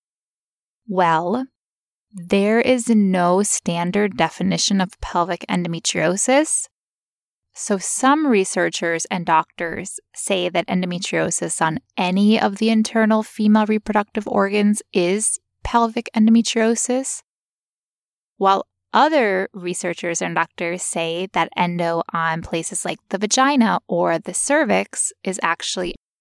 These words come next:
extrapelvic endometriosis. Huh. So we've placed endometriosis in two categories, which is pelvic and extrapelvic, which Brittany just explained,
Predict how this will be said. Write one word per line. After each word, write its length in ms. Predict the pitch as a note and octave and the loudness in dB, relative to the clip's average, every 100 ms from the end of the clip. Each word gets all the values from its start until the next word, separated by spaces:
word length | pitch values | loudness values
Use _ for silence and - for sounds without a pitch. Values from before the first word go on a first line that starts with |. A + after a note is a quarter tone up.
| _ _ D#4 | _ _ -2
extrapelvic 800 | D#4+ - - - - E3 - - _ | 0 -4 -6 -8 -8 -10 -12 -14 _
endometriosis. 1080 | F#3 F3+ F#3 - - - F#3+ - - - - - _ _ _ _ _ | -8 -8 -8 -10 -10 -10 -10 -14 -12 -12 -12 -16 _ _ _ _ _
Huh. 220 | - C4 - _ _ _ _ _ _ _ _ _ _ _ - | -6 -6 -6 _ _ _ _ _ _ _ _ _ _ _ -12
So 420 | - C4+ B3+ B3 | 0 4 4 4
we've 260 | B3+ F4+ - | 2 -2 0
placed 320 | G#4+ G#4 - | -2 -2 -2
endometriosis 800 | B3+ C4 C4 - G#3 G#3+ A#3 A3+ | 0 0 0 0 0 0 -4 -6
in 100 | G#3+ | -4
two 200 | B3 A#3 | -4 -4
categories, 600 | G3 F3 E3+ E3 D#3+ G3 | -2 -2 -2 -6 -6 -8
which 160 | - | -8
is 140 | F3+ - | -10 -8
pelvic 500 | - C4+ D4 F#4+ C#4+ | 0 2 2 -2 -4
and 80 | |
extrapelvic, 800 | - G3+ - G3 - D#3+ D#3 - - | -4 -4 -4 -8 -4 -4 -6 -10 -8
which 220 | F#3+ - | -8 -4
Brittany 260 | G3 G3+ | -6 -4
just 240 | F3+ F3 - | -8 -8 -8
explained, 600 | - - E3 D3+ D3+ | -12 -10 -8 -8 -10